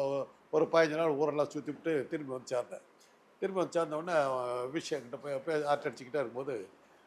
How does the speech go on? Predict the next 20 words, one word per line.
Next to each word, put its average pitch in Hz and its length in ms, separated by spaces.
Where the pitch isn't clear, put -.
"எங்க 143 300
க-, 131 320
நாட்டெல்லாம் 151 420
சுத்தி 147 240
பார்த்துட்டு 123 360
வந்தியே, 131 360
எப்படி 175 260
இருந்தது?" 131 360
அப்படின்னா. - 460
"என்ன 170 220
கேட்ட?" 139 320
அப்படின்னா. - 460
"எங்க 147 220
நாட்டை 165 360
சுத்தி 139 220
பார்த்து." 113 240
"உன் 170 200
நாடு 175 280
வந்து 160 160
அயர்லாந்து." 120 560